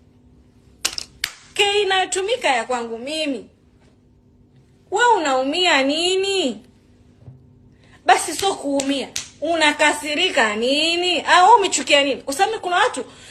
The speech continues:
na wakomentiaga tu nauliza, "Asa umekasirika nini?" Kwa sababu nakaa najiuliza, nachanganua ile comment. Kwenda huko umetumia kei kudanga. Namuuliza,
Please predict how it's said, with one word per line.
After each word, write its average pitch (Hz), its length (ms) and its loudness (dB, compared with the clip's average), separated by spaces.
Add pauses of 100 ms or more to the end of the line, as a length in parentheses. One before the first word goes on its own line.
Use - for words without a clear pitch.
(160)
na 302 140 0
wakomentiaga 311 480 -4
tu 370 100 -8
nauliza, 285 340 -4 (240)
"Asa - 220 2 (100)
umekasirika 294 600 0
nini?" 285 200 -2
Kwa - 100 -12
sababu 539 200 0
nakaa 494 360 6
najiuliza, 330 500 -4
nachanganua 247 680 -4
ile 339 120 -4
comment. 294 520 -4 (840)
Kwenda 262 380 4
huko 233 420 2
umetumia 214 520 -4
kei 247 220 -6
kudanga. 233 640 -2 (140)
Namuuliza, 285 540 0